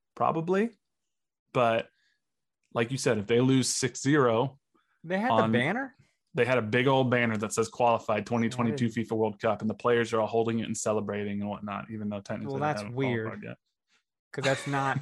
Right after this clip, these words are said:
Speaker 1: <laughs>
Speaker 2: that's not true, like,
Speaker 1: It's factually incorrect.
Speaker 2: officially. You know what I mean?
Speaker 1: <laughs> Yeah.
Speaker 2: Wow. Talk
Speaker 1: So
Speaker 2: about, talk about fumbling at the one-yard line, right?
Speaker 1: That's, I mean,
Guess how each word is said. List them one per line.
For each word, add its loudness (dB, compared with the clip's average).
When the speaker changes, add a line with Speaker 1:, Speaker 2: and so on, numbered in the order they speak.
Speaker 1:
<laughs> -14
Speaker 2:
that's -4
not -2
true, -2
like, 0
Speaker 1:
It's -8
factually 2
incorrect. 0
Speaker 2:
officially. -6
You -8
know -2
what 2
I 2
mean? 0
Speaker 1:
<laughs> 0
Yeah. -2
Speaker 2:
Wow. -2
Talk 0
Speaker 1:
So 2
Speaker 2:
about, 2
talk 2
about 2
fumbling 0
at -4
the -4
one-yard -2
line, -10
right? -10
Speaker 1:
That's, 2
I 4
mean, 4